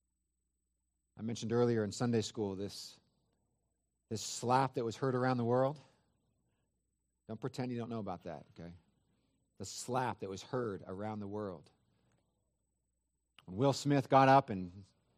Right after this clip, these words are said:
slapped this comedian up on stage, and he was saying, "I, I'm standing up for my family.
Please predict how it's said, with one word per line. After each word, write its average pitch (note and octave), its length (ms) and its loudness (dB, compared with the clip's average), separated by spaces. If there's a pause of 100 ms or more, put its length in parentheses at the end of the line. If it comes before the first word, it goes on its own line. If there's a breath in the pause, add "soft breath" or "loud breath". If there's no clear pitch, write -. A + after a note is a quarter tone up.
(140)
slapped C3+ 580 4 (760)
this - 100 -20
comedian D3 500 6
up C#3 140 4
on C3 140 6
stage, C#3+ 680 4 (1300)
and C#3 80 -6
he C#3 60 2
was C#3 100 2
saying, D3+ 260 8
"I, E3+ 360 12 (1500)
I'm F3 240 10
standing F#3+ 380 8
up E3+ 120 6
for F3 80 4
my E3 180 8
family. D#3+ 520 6